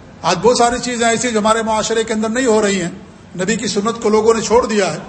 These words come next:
تو کیا اس سنت پر عمل کرنے کے لیے ضروری ہے کہ سب کا عمل ہونا چاہیے؟ ہاں، کتنے لوگوں نے سنت پر عمل چھوڑ دیا؟ نمازی کی مثال لے لیجئے، کتنے لوگ رفع دین کرتے ہیں؟ رفع دین نبی کی سنت ہے، یہ ہے کہ نہیں سنت بھائی؟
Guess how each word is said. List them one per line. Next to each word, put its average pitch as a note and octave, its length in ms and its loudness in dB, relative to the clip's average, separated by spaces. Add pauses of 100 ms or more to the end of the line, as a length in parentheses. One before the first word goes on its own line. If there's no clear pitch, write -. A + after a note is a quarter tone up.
(420)
تو G#3 100 -2
کیا A3+ 140 2
اس G#3+ 120 4
سنت G#3 300 -2
پر A3+ 80 2
عمل A3 140 2
کرنے G#3+ 340 0
کے A#3 100 -8
لیے A3+ 120 2
ضروری G#3 440 2
ہے A#3 100 6
کہ C4+ 260 -2 (280)
سب G#3 260 0
کا A#3+ 100 4
عمل A3+ 140 2
ہونا A#3 300 0
چاہیے؟ A#3+ 320 0 (960)
ہاں، A#3+ 200 -6
کتنے C#4+ 220 2
لوگوں B3+ 240 4
نے B3+ 120 0
سنت A#3 280 -2
پر A#3 60 2
عمل A3 200 -2
چھوڑ G3 180 0
دیا؟ F#3 160 0
نمازی A#3+ 340 2
کی - 100 -6
مثال A#3 280 2
لے G#3+ 100 0
لیجئے، G3 240 -4 (420)
کتنے A#3+ 220 4
لوگ C#4 180 4
رفع A#3 240 2
دین A3 160 -4
کرتے E3+ 260 -6
ہیں؟ D3+ 80 -10 (540)
رفع F3 260 2
دین A#3+ 120 0
نبی A3+ 180 0
کی C#4 80 -6
سنت D#4 400 -2
ہے، C#4 60 4
یہ A3+ 120 -2 (1400)
ہے F#3 80 2
کہ A3 120 -2
نہیں B3+ 180 4
سنت A#3 260 0
بھائی؟ F#3+ 180 2